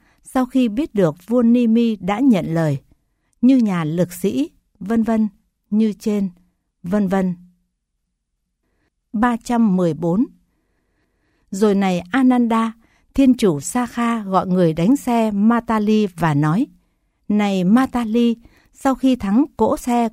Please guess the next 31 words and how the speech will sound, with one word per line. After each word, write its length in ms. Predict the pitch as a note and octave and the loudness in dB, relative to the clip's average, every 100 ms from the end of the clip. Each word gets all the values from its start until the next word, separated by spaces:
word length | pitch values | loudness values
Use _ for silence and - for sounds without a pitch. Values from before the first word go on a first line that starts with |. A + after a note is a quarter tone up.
| - | -4
có 160 | G3+ | 0
ngàn 380 | C4+ G#3 F3 F3 | 2 2 0 2
ngựa 160 | F#3 F3+ F#3 | 0 0 -4
kéo, 280 | F3 C4+ - - _ _ | -2 -2 -6 -20 _ _
hãy 180 | G#3+ B3+ | -4 -2
đi 200 | C4 A#3+ | -2 0
đến 280 | F#3+ B3+ D#4 | 2 2 2
vua 160 | B3+ B3 | 2 4
Nimi 540 | A#3 A#3+ A3 A#3+ A#3 | 6 4 4 2 0
và 240 | G#3+ E3+ | 0 -2
nói: 340 | D#3+ D#3+ F#3+ D#4+ _ _ _ _ _ _ | 0 0 0 -2 _ _ _ _ _ _
'Tâu 220 | C4 B3 | 0 2
đại 240 | F3+ F3 | 0 -4
vương, 340 | E3+ A#3 A#3+ A3+ - _ _ - | -4 0 2 2 -4 _ _ -2
đây 220 | B3+ B3 | 2 2
là 200 | F#3+ D3+ - | 0 -2 -2
cỗ 160 | A#3+ | -4
xe 320 | C4+ B3+ B3 A#3 - | -2 -2 -2 -4 -2
có 140 | G3 | 0
ngàn 420 | C#4+ G#3 F3 D3+ | 2 2 2 2
ngựa 180 | E3+ - - | 0 -2 -4
kéo 300 | F3+ F#3+ D4 - - _ _ | -4 -2 -4 -10 -20 _ _
do 280 | G3+ B3+ A#3+ | -2 0 0
thiên 260 | - C4 A3+ | 0 0 2
chủ 220 | G#3 D3+ | 0 -2
Sakha 600 | B2 A#3+ A#3 - A3+ A3 G3 | -2 -4 -4 -4 -4 -4 -6
gửi 220 | G3 E3+ D3 | -2 0 0
đến 300 | D#3 G#3 D#4 - | 2 2 0 -4
cho 140 | B3 | -4
đại 220 | F#3+ C#3+ | -2 -6
vương. 300 | D#3+ G#3+ G#3 | 0 2 2